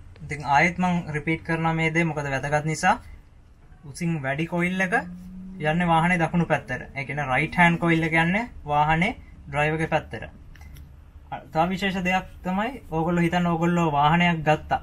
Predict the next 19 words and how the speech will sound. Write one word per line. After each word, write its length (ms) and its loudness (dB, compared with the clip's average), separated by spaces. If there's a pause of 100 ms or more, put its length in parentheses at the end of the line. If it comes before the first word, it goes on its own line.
ගන්නකොටම 520 0
වාහනේ 300 2
ලිෆ්ට් 200 -2
කිට් 200 -6
එකක් 160 0
දාලා 260 6
තියෙන්නේ. 300 -6 (320)
ඕගොල්ලෝ 300 0
මොකක් 340 2
හරි 160 2
හේතුවකට 540 0 (400)
වාහනේ 460 2
ගලවනවා. 500 4 (380)
වාහනේ 320 2
ස්ප්‍රින්ග්ස් 320 -2
ගලවනවා. 440 2 (240)
ඒ 120 -6
ගලවද්දි 540 0 (540)
අනිවාර්යෙන් 720 4